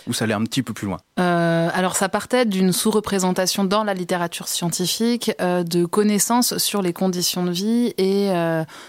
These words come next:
Speaker 2: sur les sociabilités des jeunes femmes vivant en milieu rural. Aujourd'hui, il y a près d'un jeune sur cinq qui vit en milieu rural, ce qui représente à peu près quatre virgule cinq millions de personnes. Et on peut pas s'arrêter à la connaissance uniquement des jeunes hommes ou des femmes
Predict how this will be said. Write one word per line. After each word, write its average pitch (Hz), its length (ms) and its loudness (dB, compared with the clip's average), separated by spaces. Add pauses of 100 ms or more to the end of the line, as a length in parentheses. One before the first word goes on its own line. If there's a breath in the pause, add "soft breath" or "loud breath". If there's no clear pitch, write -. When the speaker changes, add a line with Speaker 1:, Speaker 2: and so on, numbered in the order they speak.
(100)
Speaker 2:
sur 214 260 0
les 185 140 2
sociabilités 190 680 0
des 196 160 4
jeunes 175 220 2
femmes 214 240 0
vivant 185 300 0
en 190 40 2
milieu 180 240 2
rural. 165 440 -2 (440 loud breath)
Aujourd'hui, 185 440 0
il 214 40 2
y 196 60 2
a 165 80 0
près 180 220 -2
d'un 180 120 0
jeune 185 160 0
sur 190 200 -2
cinq 196 340 -2
qui - 160 -4
vit 185 180 0
en 190 60 2
milieu 170 240 0
rural, 190 420 0
ce - 80 -4
qui - 120 -6
représente 175 400 -2
à 165 40 -2
peu 170 100 -4
près 185 180 -6
quatre 185 200 -2
virgule 170 280 -2
cinq 196 320 -2
millions 175 220 -2
de 175 60 -2
personnes. 208 440 -2 (420 loud breath)
Et 180 220 2
on 180 160 2
peut 185 200 -2
pas 214 200 0
s'arrêter 190 800 0
à 190 260 0
la 180 140 0
connaissance 202 600 0
uniquement 185 540 0
des 175 180 2
jeunes 175 380 2
hommes 208 240 2 (140)
ou 214 100 2
des 190 160 2
femmes 226 320 0